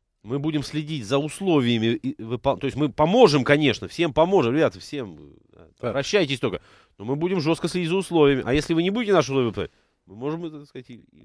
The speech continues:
Speaker 1: мимо
Speaker 2: Вопрос,
Speaker 1: кассы, да.
Speaker 2: вопрос, да. А как вы мимо кассы сделаете? Вы себе проблем создадите хотите? <laughs> Вот здесь, понимаете, вопрос энфорсмента, что называется, да,
Speaker 1: Мгм.
Speaker 2: там,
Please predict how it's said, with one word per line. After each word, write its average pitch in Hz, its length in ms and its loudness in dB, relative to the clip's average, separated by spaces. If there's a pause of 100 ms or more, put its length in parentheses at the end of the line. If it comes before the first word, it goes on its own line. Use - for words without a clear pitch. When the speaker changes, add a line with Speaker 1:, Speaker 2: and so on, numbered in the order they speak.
Speaker 1:
мимо 127 60 -12
Speaker 2:
Вопрос, 135 420 2
Speaker 1:
кассы, 104 360 -4
да. 92 160 -12
Speaker 2:
вопрос, 127 360 2
да. 107 140 -4
А 117 180 4
как - 220 0
вы 135 100 0
мимо 123 240 -4
кассы 123 340 -2
сделаете? 135 380 -2
Вы 117 100 -8
себе 143 220 -2
проблем 156 380 -2
создадите 120 460 -4
хотите? 175 680 2
<laughs> - 40 -6 (560)
Вот 139 140 4
здесь, 185 160 0
понимаете, 196 360 2
вопрос 170 300 2
энфорсмента, 131 600 -2
что - 160 -12
называется, 104 500 -4
да, 127 220 -2
Speaker 1:
Мгм. 98 80 -8
Speaker 2:
там, 92 240 -12